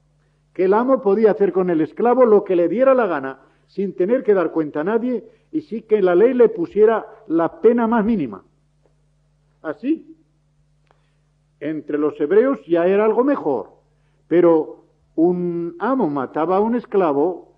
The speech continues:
y no se le aplicaba la ley del talión, no. Tenía que pagar algo, o alguna pena, pero una cosa ínfima respecto de lo que había hecho.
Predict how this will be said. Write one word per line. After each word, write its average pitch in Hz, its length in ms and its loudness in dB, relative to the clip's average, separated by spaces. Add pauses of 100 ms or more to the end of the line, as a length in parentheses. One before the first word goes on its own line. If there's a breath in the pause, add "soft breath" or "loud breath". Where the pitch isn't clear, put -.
y 135 140 -10
no 139 120 -6
se 180 120 -4
le 233 80 -2
aplicaba 247 460 -2
la 220 100 0
ley 214 160 2
del 214 180 0
talión, 220 380 -4
no. 123 220 -16 (500)
Tenía 147 300 -12
que 156 100 -12
pagar 233 600 -8 (120)
algo, 214 540 -8 (420)
o 131 240 -10
alguna 139 340 -6
pena, 185 300 -4
pero 127 320 -10 (260)
una 113 200 -16
cosa 120 360 -18 (840)
ínfima 165 480 -6
respecto 175 480 -6
de 180 80 -4
lo 143 120 -4
que 120 100 -10
había 117 260 -8
hecho. - 280 -12